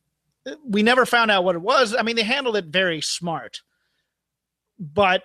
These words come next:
you, you also had to make certain assumptions about what it was possible that he was, uh, failed for, because – there are things that the company smiles on or turns a blind eye towards, and there are things they don't. Um,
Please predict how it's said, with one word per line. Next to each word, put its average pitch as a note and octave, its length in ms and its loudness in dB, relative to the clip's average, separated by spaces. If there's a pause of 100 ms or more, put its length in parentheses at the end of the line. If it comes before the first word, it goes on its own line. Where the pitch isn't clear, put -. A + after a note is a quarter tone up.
(140)
you, G#3 320 -8
you G3+ 220 -4
also B3 320 -2
had A3 160 2
to G3+ 40 -4
make G3+ 200 0
certain G3+ 320 -2
assumptions F3 720 -4
about F3 420 0
what F#3 320 0
it F3+ 60 -4
was E3+ 140 -2
possible E3+ 540 -2
that D#3 180 -4
he E3 140 -8
was, D#3+ 540 -2 (640)
uh, F#3 340 2
failed G3 360 2
for, G3 300 0
because – F3 760 0 (1000)
there G#3 240 4
are G3+ 60 2
things A3+ 420 0
that G#3 140 -4
the F#3 60 -12
company G3+ 280 -4
smiles G3+ 500 0
on G3+ 640 2
or F3 200 0
turns F#3 300 -2
a - 20 -4
blind F3 320 -2
eye F#3+ 160 4
towards, G3 280 -4
and F3 120 -4
there E3 100 -4
are D#3 40 -4
things E3+ 300 -8
they D#3 140 -8
don't. D#3+ 440 -8 (840)
Um, D#3+ 480 -2